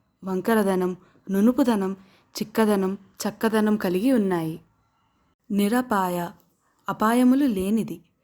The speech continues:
మనకు కలిగిన అపాయాలు, ప్రమాదాలే తెలుస్తాయి కానీ తొలగిన అపాయాలు, ప్రమాదాలు తెలియవు.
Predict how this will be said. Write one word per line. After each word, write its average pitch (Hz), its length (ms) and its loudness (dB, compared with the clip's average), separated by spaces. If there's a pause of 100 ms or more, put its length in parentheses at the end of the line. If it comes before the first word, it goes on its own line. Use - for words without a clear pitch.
(200)
మనకు 277 260 0
కలిగిన 233 380 2
అపాయాలు, 233 640 -2
ప్రమాదాలే 214 680 0
తెలుస్తాయి 196 540 -4
కానీ 190 480 -2 (380)
తొలగిన 233 360 4
అపాయాలు, 208 640 0
ప్రమాదాలు 190 720 -2
తెలియవు. 180 480 -4